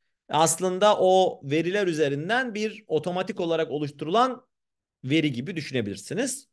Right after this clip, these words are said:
Veri değiştikçe view da değişmiş oluyor o bağlamda. Tanımda aslında bir query gibi. E, create view young active students. Bu query'nin adı gibi düşünebilirsiniz. Hangi field'lar olacağını söylüyor.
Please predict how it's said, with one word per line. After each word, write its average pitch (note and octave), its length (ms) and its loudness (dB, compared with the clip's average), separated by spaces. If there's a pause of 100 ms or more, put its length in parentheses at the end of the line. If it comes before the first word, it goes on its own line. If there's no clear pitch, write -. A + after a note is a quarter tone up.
(360)
Veri F3+ 220 4
değiştikçe G#3 500 2
view F#3 220 4
da A#2 120 4
değişmiş G2+ 380 -6
oluyor - 320 -8 (140)
o A2 160 4
bağlamda. D#2+ 500 -4 (880)
Tanımda D#4 720 6
aslında A#3+ 280 2
bir B3+ 100 -2
query A#3+ 320 4
gibi. D3 520 -4 (380)
E, D#3 360 2
create B3 340 2
view A3 200 0
young A3 220 2
active G3 340 0
students. F3+ 600 -4
Bu F3+ 360 0 (220)
query'nin D#3 400 4
adı C3 220 2
gibi A2 220 -4
düşünebilirsiniz. A2 880 -6 (520)
Hangi A#3+ 400 4
field'lar A3 440 4
olacağını F3 520 6
söylüyor. C#3 680 0